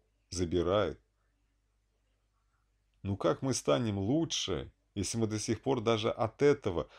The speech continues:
мы даже это все в Писаниях Ветхого Завета, кто признает Библию или другие священные писания, типа там Корана,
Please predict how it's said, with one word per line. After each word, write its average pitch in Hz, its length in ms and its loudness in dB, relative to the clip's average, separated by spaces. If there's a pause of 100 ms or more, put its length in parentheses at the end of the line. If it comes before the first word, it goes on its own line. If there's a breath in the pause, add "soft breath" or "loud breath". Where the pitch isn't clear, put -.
мы 95 140 0
даже 113 400 4
это 143 320 4
все - 280 -2
в - 120 -12
Писаниях 127 540 -2
Ветхого 117 340 -2
Завета, 104 420 0
кто - 200 -4
признает 87 440 -2
Библию 76 560 -2
или 85 180 0
другие 85 600 0
священные 78 600 -4
писания, 95 540 -2
типа - 280 -8
там 69 300 -8 (320 loud breath)
Корана, 85 460 0